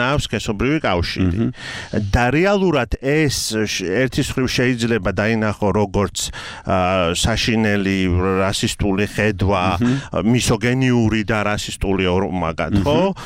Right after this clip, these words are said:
Speaker 1: ხედვა, იმიტომ რომ აქ არიან ეს ველური ცხოველი
Speaker 2: კი.
Speaker 1: კაცები, რომლებიც ყოველთვის
Speaker 2: კი.
Speaker 1: მზად არიან ცხოველებივით
Speaker 2: აჰა.
Speaker 1: და ეს რუსი
Speaker 2: მჰმ.
Speaker 1: ქალები,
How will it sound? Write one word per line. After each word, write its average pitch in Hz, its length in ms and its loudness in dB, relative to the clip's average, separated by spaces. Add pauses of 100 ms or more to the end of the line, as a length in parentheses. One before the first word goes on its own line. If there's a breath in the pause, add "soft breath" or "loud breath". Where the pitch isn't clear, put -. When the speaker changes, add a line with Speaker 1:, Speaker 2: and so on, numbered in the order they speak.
(200 loud breath)
Speaker 1:
ხედვა, 107 420 0
იმიტომ 123 280 0
რომ 95 100 2
აქ 98 200 -2
არიან 101 360 2
ეს 92 160 0
ველური 98 480 2
ცხოველი 95 420 0
Speaker 2:
კი. 113 80 -2
Speaker 1:
კაცები, 98 400 -2
რომლებიც 90 380 -2
ყოველთვის 98 440 0
Speaker 2:
კი. 95 40 0
Speaker 1:
მზად 92 240 0
არიან 87 360 0
ცხოველებივით 95 800 2
Speaker 2:
აჰა. 98 120 -6
Speaker 1:
და 95 120 0 (100)
ეს 87 240 -2
რუსი 92 360 0
Speaker 2:
მჰმ. 101 80 -6
Speaker 1:
ქალები, 143 440 2